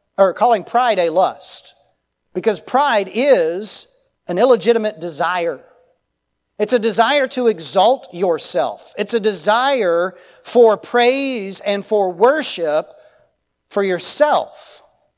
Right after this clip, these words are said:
It's the desire to take for yourself the glory that belongs to God. And pride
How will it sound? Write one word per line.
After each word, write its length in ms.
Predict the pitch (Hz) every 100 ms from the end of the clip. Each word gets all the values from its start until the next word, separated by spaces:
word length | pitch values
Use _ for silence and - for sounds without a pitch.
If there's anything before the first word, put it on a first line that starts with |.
| _ _ _ _ _ _ _ _ _ _ _ _ _ _ _ _ _ _ _ _ _ _ _ _ _ _ _ _ -
It's 160 | 160 -
the 120 | 220
desire 680 | 208 147 196 220 269 247 196
to 100 | 180
take 300 | - 254 247
for 120 | 240
yourself 480 | 208 - 233 214 -
the 120 | 185
glory 680 | 151 185 208 277 262 190 180 _ -
that 360 | 135 185 190 160
belongs 540 | 170 175 170 151 -
to 80 | 147
God. 320 | 139 117 101 _ _ - _ - -
And 220 | 196 196
pride 580 | - 269 302 226 196 202